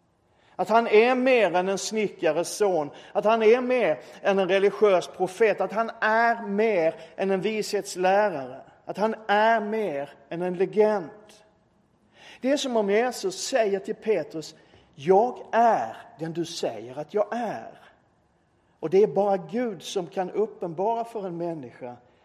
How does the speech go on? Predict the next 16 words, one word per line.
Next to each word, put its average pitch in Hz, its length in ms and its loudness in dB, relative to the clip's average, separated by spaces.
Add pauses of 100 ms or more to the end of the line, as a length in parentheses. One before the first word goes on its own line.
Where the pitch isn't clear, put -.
(100)
vem 165 400 -6
jag, 139 540 -6 (100)
Jesus, 139 560 -12
verkligen 120 580 -20 (180)
är. 127 300 -14 (2000)
Och - 240 -4
den 196 140 4
där 214 120 10
frågan, 151 640 2 (440)
"Vem 220 220 2
säger 170 500 -2
du 220 480 -2
att 185 200 -6
jag 147 260 -6
är?" 110 340 -16 (360)
den 214 200 -4